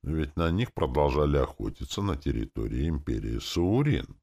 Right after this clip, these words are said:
Расстроенному старому пирату не оставалось ничего другого, как, скрипя зубами, согласиться с условием Совета директоров.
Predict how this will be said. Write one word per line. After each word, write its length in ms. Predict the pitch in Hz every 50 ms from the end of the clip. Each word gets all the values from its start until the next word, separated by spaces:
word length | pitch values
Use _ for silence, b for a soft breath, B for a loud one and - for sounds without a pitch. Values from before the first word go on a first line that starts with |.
| _ _ _ _ _ _ _
Расстроенному 720 | - - 80 85 - - - 147 160 160 139 117 101 92 87
старому 420 | - - 123 120 117 107 101 92
пирату 460 | - - 104 98 110 120 120 - -
не 100 | 82 78
оставалось 600 | 78 78 76 - - 92 92 92 90 87 80 -
ничего 360 | 87 85 73 78 85 82 78 73
другого, 460 | 78 80 82 78 85 95 85 76 69
как, 240 | - 65 - - -
скрипя 440 | - - 80 71 71 73 76 67
зубами, 460 | 62 64 65 64 65 85 87 73 57 52
согласиться 720 | - - 57 55 60 60 60 - - 71 67 - - 52
с 100 | 53 -
условием 560 | 62 60 - - 76 78 80 73 60 53 52 -
Совета 440 | - 60 60 58 58 53 - - 53
директоров. 640 | 50 55 60 57 55 - _ - 60 60 - -